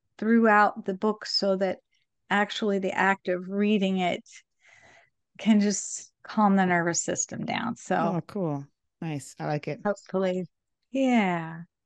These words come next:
Speaker 1: Thank you for asking.
Speaker 2: Yes, cool. No, that's awesome. And then do you have a, um, website that, you know, if someone's looking for
Speaker 1: Yes.
Speaker 2: coaching, that they can reach out to you and contact you?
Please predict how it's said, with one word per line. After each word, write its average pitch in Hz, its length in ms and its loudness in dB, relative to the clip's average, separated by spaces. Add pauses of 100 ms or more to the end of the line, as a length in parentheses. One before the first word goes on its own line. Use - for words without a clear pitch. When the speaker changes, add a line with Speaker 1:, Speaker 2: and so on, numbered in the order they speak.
(260)
Speaker 1:
Thank 247 280 6
you 220 120 4
for 208 220 -2
asking. 190 600 0 (480)
Speaker 2:
Yes, 240 460 4
cool. 165 640 2 (460)
No, 208 200 6
that's 196 200 6
awesome. 180 540 4
And 208 180 4
then 208 180 4 (200)
do 202 80 0
you 214 200 4
have 202 320 4
a, 185 360 0
um, 165 460 0 (380)
website 185 680 0
that, 160 520 4 (1300)
you 175 80 0
know, 160 80 6
if 143 60 2
someone's 165 260 0
looking 160 260 0
for - 100 0
Speaker 1:
Yes. 311 300 8
Speaker 2:
coaching, 175 760 0 (320)
that 170 80 -2
they 165 140 4
can 165 220 2
reach 170 180 -2
out 165 220 0
to 175 100 -4
you 175 380 0
and 160 340 -2
contact 156 480 -4
you? 170 320 -2